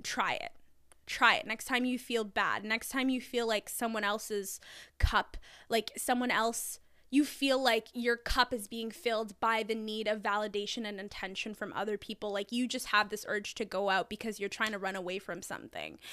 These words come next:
You just feel the need to distract. Like, when I feel addicted to my T V, like, I have those periods, I, it's because I know that there's an emotion that I'm trying to, like, um,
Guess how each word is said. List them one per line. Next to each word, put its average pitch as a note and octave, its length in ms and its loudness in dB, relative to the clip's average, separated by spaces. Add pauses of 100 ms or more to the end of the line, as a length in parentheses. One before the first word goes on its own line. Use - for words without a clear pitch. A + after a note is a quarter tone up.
(140)
You B3+ 160 4
just D4 180 2
feel C#4 140 2
the C4 80 4
need A#3+ 480 4 (180)
to - 140 -2
distract. G3+ 720 -2 (180)
Like, A#3 220 0
when B3+ 160 4
I C4+ 100 8
feel D#4+ 240 2
addicted A#3 480 0
to A#3+ 140 -4
my G#3+ 140 -2
T G3+ 260 -8
V, G3+ 400 -4
like, A#3 160 0
I G#3 80 4
have G#3 320 4
those G#3 240 -2
periods, A#3 640 0 (340)
I, A3 460 6 (260)
it's B3 240 8
because B3 640 2 (140)
I A#3+ 160 8
know A3+ 420 0
that G#3+ 480 4
there's A3+ 300 -2
an A#3+ 240 -2
emotion A3+ 640 0
that A3+ 140 4
I'm G#3 200 -2
trying G#3 460 -2
to, A3 160 -4
like, F3+ 420 -4 (400)
um, C3 360 2